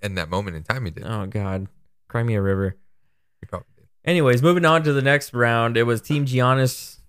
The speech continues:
Speaker 2: the Rooks, and the Jazz. Team Jazz took on the team play, which was a relay, a passing, <laughs> which to me, I said looked like an amusement park type of game.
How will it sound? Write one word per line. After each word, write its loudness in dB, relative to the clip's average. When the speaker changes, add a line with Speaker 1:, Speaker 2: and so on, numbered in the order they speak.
Speaker 2:
the -2
Rooks, 0
and 0
the -2
Jazz. 0
Team 0
Jazz -2
took 0
on 2
the 2
team 0
play, 2
which -2
was -6
a 0
relay, 2
a -6
passing, -2
<laughs> -4
which -2
to 0
me, 0
I -2
said 0
looked -2
like -2
an -2
amusement -4
park -2
type -6
of -8
game. -4